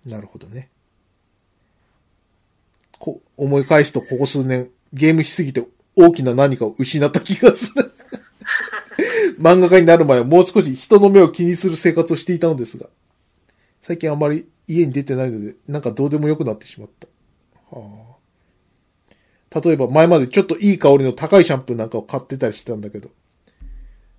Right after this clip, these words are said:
家でゲームしてるだけなので別にいい香りじゃなくてもいい気がしてきて、五百円の安いか-、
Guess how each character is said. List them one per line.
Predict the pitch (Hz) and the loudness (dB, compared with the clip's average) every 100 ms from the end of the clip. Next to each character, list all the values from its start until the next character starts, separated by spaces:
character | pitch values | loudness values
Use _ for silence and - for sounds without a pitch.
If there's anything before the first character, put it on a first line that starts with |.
| _ | _
家 | 170 | 4
で | 170 | 4
ゲ | 127 139 | 4 -2
ー | |
ム | 147 | -2
し | 135 | -6
て | 143 | -6
る | 139 | -2
だ | 139 | -2
け | 147 | 0
な | |
の | 127 | -4
で | 107 | -6
別 | 101 120 147 | -6 -8 -6
に | 139 | -10
い | 156 175 | -8 -6
い | |
香 | - | -2
り | 143 127 | -2 0
じ | |
ゃ | 127 | -4
な | 131 | -4
く | |
て | 135 | -8
も | 110 104 _ _ | -12 -14 _ _
い | 160 | -14
い | 147 | -12
気 | 117 | -12
が | 113 | -12
し | - | -12
て | 123 | -16
き | - | -16
て、 | - - _ _ - | -20 -20 _ _ -8
五 | 135 | 2
百 | 165 170 175 | 4 6 4
円 | 139 | 4
の | |
安 | 110 117 151 | 0 -4 -4
い | 127 | -6
か-、 | 120 | -8